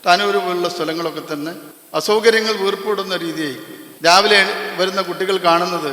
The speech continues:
മാർക്കറ്റിൽ മത്സ്യക്കച്ചവടവും, അത് കഴിഞ്ഞാൽ ഇറച്ചിക്കച്ചവടം കഴിഞ്ഞ് നേരെ സ്റ്റെപ്പ് കയറി കോളേജ് റൂമിലേക്ക് പോകുന്നൊരു, ഒരു ദുഃഖകരമായ കാഴ്ചയാണ് നമ്മൾ കാണുന്നത്.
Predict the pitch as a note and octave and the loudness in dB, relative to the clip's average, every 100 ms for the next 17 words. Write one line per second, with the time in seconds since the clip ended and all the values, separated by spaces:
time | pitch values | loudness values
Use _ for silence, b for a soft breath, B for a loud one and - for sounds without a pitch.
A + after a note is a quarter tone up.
0 | C#3+ C#3+ D#3 E3+ E3+ E3 D3+ C#3+ C#3+ - | -4 -4 -4 -6 -8 -10 -10 -12 -12 -10
1 | E3 D3 D#3 C#3+ C#3+ - - _ - D#3+ | -10 -10 -10 -12 -14 -18 -20 _ -4 0
2 | F#3+ F#3 F3+ F3 D#3 - F#3+ F#3 F3+ E3+ | 4 4 4 2 0 -2 -6 -6 -4 -4
3 | F3 D#3 D3+ D3+ D3+ D#3 D#3 - - - | -4 -4 -4 -6 -4 -4 -4 -8 -16 -14
4 | - D#3+ D3 A3 E3+ E3 E3 D3+ D3 E3 | -4 -4 -4 -4 0 0 -2 -4 -2 -2
5 | F3+ D#3+ D3 D3 C#3+ D3 C#3 C3+ C#3 C#3 | -2 -6 -6 -8 -8 -10 -10 -10 -8 -8
6 | C3+ C#3 C3+ C#3 C3+ - C#3+ D3+ D3 D3 | -10 -10 -16 -20 -20 -14 -8 -6 -6 -10
7 | D3 D3 F3 G3 F#3+ F#3+ F#3 E3 D3+ C#3+ | -12 -12 -10 -8 -8 -4 -4 -2 -2 -2
8 | - D3 C3 A#2+ A2 - - - | -6 -6 -6 -10 -12 -14 -18 -20